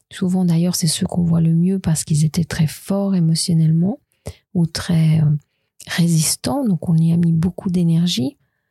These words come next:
Le fait qu'on y ait résisté, le fait qu'on ait été touché, le fait lui donne une grande importance dans notre,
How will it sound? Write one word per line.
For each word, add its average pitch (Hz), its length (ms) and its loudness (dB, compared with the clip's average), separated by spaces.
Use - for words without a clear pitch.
Le 170 60 0
fait 185 200 -4
qu'on 180 180 -2
y 170 140 2
ait 170 40 0
résisté, 175 680 -2
le 185 140 0
fait - 280 -6
qu'on - 640 -4
ait 170 120 2
été 165 200 -4
touché, 214 560 -2
le 185 100 0
fait 175 300 -4
lui 190 100 -2
donne 180 180 0
une 175 160 2
grande 185 280 0
importance 208 680 -4
dans 185 100 -2
notre, 170 520 0